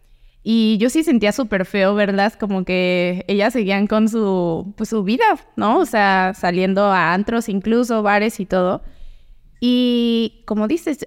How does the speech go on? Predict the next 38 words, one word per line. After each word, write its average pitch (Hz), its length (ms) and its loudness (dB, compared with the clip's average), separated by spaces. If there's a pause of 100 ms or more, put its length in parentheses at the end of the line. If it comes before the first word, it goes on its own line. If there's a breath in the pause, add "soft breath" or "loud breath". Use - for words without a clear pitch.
había 262 360 2 (360)
planes 262 520 2
en 233 80 2
los 233 140 0
que 254 120 0
yo 269 100 4
ya 349 120 4
podía 196 320 2
ir. 170 140 0 (520)
Ya 208 340 0
podía 214 220 2
dejar 180 240 -2
a 190 40 0
mi 180 120 0
hija 262 320 -4
y 185 160 -4
todo, 214 340 -2
pero 220 360 -2 (140)
yo 208 180 -4
de-, 202 200 -4 (100)
no, 202 340 -2
o 180 40 -6
sea, 202 220 -4
ya 196 200 -2
no 233 160 2
me 254 140 2
veía 185 480 0 (260)
en 196 160 -2
esos 208 260 -2
lugares, 240 560 0 (140)
no 196 140 -2
tenía 208 260 -2
la 202 80 2
energía. 202 460 -2
Entonces 214 440 -2
transformas 208 840 -2
la 185 100 0
amistad. 170 440 -4